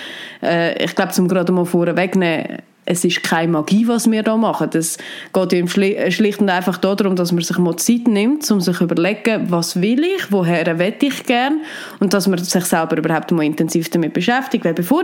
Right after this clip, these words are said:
ich das gesehen habe bei dir und selber gemacht habe, ist mir das selber gar nicht so bewusst gewesen. Erst, als ich hergehockt bin und das letztes Jahr gemacht habe, oder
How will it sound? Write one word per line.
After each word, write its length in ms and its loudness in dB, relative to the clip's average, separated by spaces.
ich 80 -6
das 300 -2
gesehen 360 2
habe 160 -2
bei 80 2
dir 280 2
und 140 0
selber 380 0
gemacht 540 0
habe, 200 0
ist 180 2
mir 140 2
das 220 -2
selber 300 0
gar 180 0
nicht 220 0
so 80 -2
bewusst 400 0
gewesen. 140 2
Erst, 160 0
als 100 4
ich 140 -2
hergehockt 640 0
bin 160 2
und 140 0
das 140 0
letztes 300 0
Jahr 100 2
gemacht 500 -2
habe, 220 2
oder 120 -2